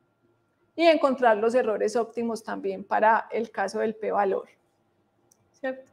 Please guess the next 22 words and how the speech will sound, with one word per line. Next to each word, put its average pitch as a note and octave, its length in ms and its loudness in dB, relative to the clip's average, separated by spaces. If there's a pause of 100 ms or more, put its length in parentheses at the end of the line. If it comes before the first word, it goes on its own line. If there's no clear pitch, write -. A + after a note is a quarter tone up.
(640)
Entonces, E4 640 8
hicimos B3 600 0
ya C4 240 10
una C4 220 4
vez C4 120 6
definido A#3 480 2
eso, A#3+ 280 2
pues B3 140 -6
que - 120 -4
les A3+ 160 0
cuento, A3 640 -2 (400)
eh, A3+ 200 4
muy A3+ 200 6
rápidamente, C4 960 6 (400)
hicimos C4 360 4
dos C#4+ 160 8
estudios D4 340 6
de C4 120 6
simulación. D4+ 920 4 (840)
El A#3+ 160 4
primero B3 500 8
fue, C4 580 10